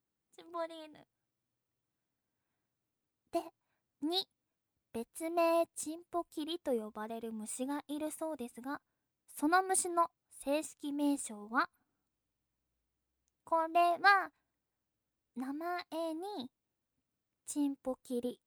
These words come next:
キリがつくので、カマキリかなと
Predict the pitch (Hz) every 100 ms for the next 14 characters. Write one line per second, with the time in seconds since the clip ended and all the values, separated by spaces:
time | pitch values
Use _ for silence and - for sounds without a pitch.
0 | _ - 285 359 403 254 - - - -
1 | 233 220 214 214 302 349 349 339 302 262
2 | 254 262 _ _ _ _ _ _ _ _
3 | _ _ _ _ _ _ - 339 302 302
4 | - - 226 233 - 247 240 320 392 466
5 | _ _ _ _ _ _ _ _ _ -
6 | - 143 -